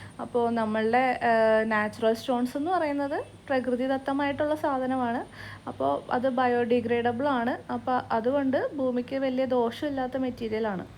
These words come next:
പിന്നെ നാച്ചുറൽ സ്റ്റോൺ ആണെങ്കിലും ഇന്റർലോക്സ് ബ്രിക്സ് ആണെങ്കിലും അതിൻ്റെ ഇടയിൽ ആ, പുല്ല് പിടിപ്പിക്കുന്ന ഒരു രീതി കണ്ടിട്ടുണ്ട്. അപ്പോ, ആ, പലരും എൻ്റെ അടുത്ത് ചോദിച്ചിട്ടുണ്ട്, പുല്ല് പിടിപ്പിക്കണോ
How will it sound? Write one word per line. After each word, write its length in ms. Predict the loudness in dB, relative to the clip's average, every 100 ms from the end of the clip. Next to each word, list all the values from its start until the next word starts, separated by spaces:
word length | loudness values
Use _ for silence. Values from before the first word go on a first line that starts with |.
| -20 -20 -20 -20 -20 -20 -18 -18 -18 -20 -18 -18 -20 _ _ -18 -16 -16 -16 -10
പിന്നെ 280 | -2 0 0 -4 0
നാച്ചുറൽ 520 | 2 2 0 -2 -2
സ്റ്റോൺ 360 | 0 0 2
ആണെങ്കിലും 480 | 2 2 0 -2 -2 -2
ഇന്റർലോക്സ് 600 | -2 0 0 -4 -4 -8
ബ്രിക്സ് 280 | -8 -4 -4
ആണെങ്കിലും 500 | -2 -2 -2 -4 -4
അതിൻ്റെ 340 | -2 0 0 0
ഇടയിൽ 400 | 0 0 0 -2 -6 -14 -12 -2
ആ, 180 | 2 2 0
പുല്ല് 280 | 0 2 2
പിടിപ്പിക്കുന്ന 580 | 0 -4 -4 -2 0 0
ഒരു 140 | 0
രീതി 480 | -2 -2 -4 -4 -8 -4 -2
കണ്ടിട്ടുണ്ട്. 500 | 0 -2 -2 -4 -6 -10 -6 -4
അപ്പോ, 380 | -2 0 0 2
ആ, 160 | 2 4 2
പലരും 280 | 2 2
എൻ്റെ 120 | 2 0
അടുത്ത് 180 | -2
ചോദിച്ചിട്ടുണ്ട്, 840 | -4 0 0 0 -4 -4 -2 -4 -6 -6
പുല്ല് 200 | -4 -2
പിടിപ്പിക്കണോ 640 | -2 -4 -4 -2 -2 -2